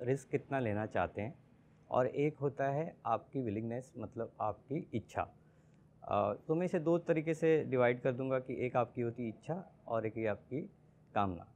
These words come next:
मतलब आप कितना चाहते हैं उसमें इन्वेस्ट करना। So, जैसे हम इच्छा की बात करें तो एक इन्वेस्टर है जो बीस लाख रुपया सालाना कमा लेता है,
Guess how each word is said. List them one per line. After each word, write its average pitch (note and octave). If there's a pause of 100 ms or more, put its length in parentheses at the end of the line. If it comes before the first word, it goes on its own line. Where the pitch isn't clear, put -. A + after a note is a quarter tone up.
(140)
मतलब G2+
आप A#2
कितना C#3
चाहते A#2+
हैं C3
उसमें A#2+
इन्वेस्ट G2+
करना। F2+ (540)
So, D3 (180)
जैसे C#3
हम D#3+
इच्छा D#3
की D#3+
बात C3+
करें A#2+ (500)
तो D#3+ (200)
एक D3
इन्वेस्टर B2+
है D3+
जो B2+ (100)
बीस A#2+
लाख B2
रुपया A2+ (480)
सालाना A2+
कमा G#2+
लेता G2
है, -